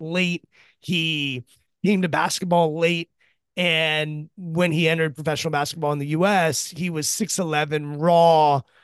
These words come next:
but he has gifts that other people don't have. And yet he's transformed his body. He's become a better shooter. He's worked on his craft and his game. And you listen to him talk,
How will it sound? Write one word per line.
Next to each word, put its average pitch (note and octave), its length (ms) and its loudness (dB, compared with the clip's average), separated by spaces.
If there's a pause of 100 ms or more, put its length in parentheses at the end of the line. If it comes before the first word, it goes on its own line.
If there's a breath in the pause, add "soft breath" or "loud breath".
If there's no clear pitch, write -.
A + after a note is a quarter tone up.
(140 soft breath)
but D#3 100 -8
he G3 140 -2
has F3+ 200 -2 (100)
gifts G#3+ 340 0
that E3 140 -4
other E3 200 -4
people D3+ 420 -8 (180)
don't E3 280 2
have. E3 500 2
And E3 160 0
yet F3 160 2
he's D3 140 -6
transformed C#3 560 -8
his B2 160 -6
body. F3+ 560 2 (180 loud breath)
He's D3+ 140 -6
become D3 260 -6
a B2+ 60 -6
better B2 240 -6
shooter. G#3 380 0
He's D#3+ 220 2 (160)
worked - 220 -10
on D3 140 -6
his A#2 160 -6
craft - 440 -6
and D#3 120 -8
his A#2 100 -10
game. G#3+ 420 -6 (360 loud breath)
And E3+ 100 4
you G3+ 100 6
listen A3 280 2
to G#3 60 2
him D#3 100 -2
talk, - 480 -6